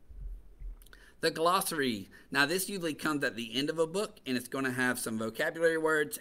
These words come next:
and the definitions for those words. Definition's gonna tell you what did that word mean, okay?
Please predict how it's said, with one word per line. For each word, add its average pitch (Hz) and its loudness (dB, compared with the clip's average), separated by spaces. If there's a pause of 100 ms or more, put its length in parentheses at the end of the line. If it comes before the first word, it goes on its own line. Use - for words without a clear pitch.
and 123 -2
the 120 -2
definitions 123 -2
for 113 -6
those 107 -4
words. 104 -8 (220)
Definition's 135 -2
gonna 113 -6
tell 120 -2
you 113 -2
what 127 0
did 120 -2
that 120 -4
word 110 0 (300)
mean, 104 -4 (240)
okay? 107 -6